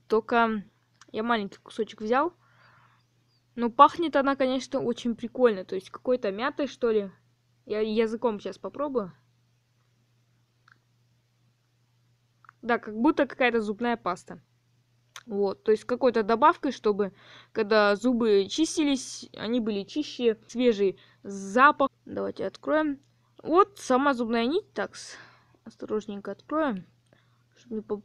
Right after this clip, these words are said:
не повредить ничего. Значит, вот сама зубная нить в рулоне. То есть её тут очень много, как вижу, очень-очень много. Вот, значит, она вот от-, отсюда снимается.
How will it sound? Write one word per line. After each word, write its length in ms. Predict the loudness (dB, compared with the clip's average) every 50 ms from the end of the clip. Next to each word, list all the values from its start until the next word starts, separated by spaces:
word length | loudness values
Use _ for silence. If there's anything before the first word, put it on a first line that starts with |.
| _ -10
не 140 | -6 -6 -4
повредить 540 | 0 0 0 0 0 0 -2 -2 -2 -4
ничего. 400 | -6 -8 -8 -6 -6 -6 -6 -6 -8
Значит, 300 | -4 -2 -2 -2 -2 -2
вот 180 | -4 -4 -2 -2
сама 440 | -2 0 0 2 0 0 -2 -4 -10 _ _ _ _ _ _ -20 -20 -20 -20 _ _
зубная 380 | -10 -8 -6 -2 0 0 2 2
нить 260 | 2 0 -2 -4 -6 -12
в 340 | -6 0 2 4 4 4
рулоне. 540 | 4 2 2 2 4 2 2 2 2 -2 -4 -6 -8 _ _ _ _ -20 _ -16
То 80 | -16 -10
есть 120 | -2 2
её 180 | 4 4 4 2
тут 140 | -2 -6 -4
очень 400 | 0 2 2 2 2 0 -4 -4
много, 400 | -2 -2 -2 -2 0 -2 -2 -2
как 80 | -6 -6
вижу, 240 | -4 -4 -4 -4 -2
очень-очень 640 | 0 0 0 0 -2 -12 -14 -16 -14 -14 -12 -8
много. 300 | -6 -4 -2 -2 -2 -4 -6 _ _ _ -20 -20 -20 _ _ _ _ _ _ _ _ _ -14
Вот, 320 | -10 -8 -6 -6 -6 -8
значит, 280 | -10 -14 -14 -14 -12 -10
она 240 | -10 -8 -8 -10 -10 -10
вот 240 | -10 -10 -8 -10 -14
от-, 180 | -18 _ -16 _
отсюда 560 | -10 -10 -10 -10 -10 -6 -2 0 0 -2 -2 -6
снимается. 760 | -16 -16 -8 -6 -4 -2 0 0 0 0 0 0 0 -2 -2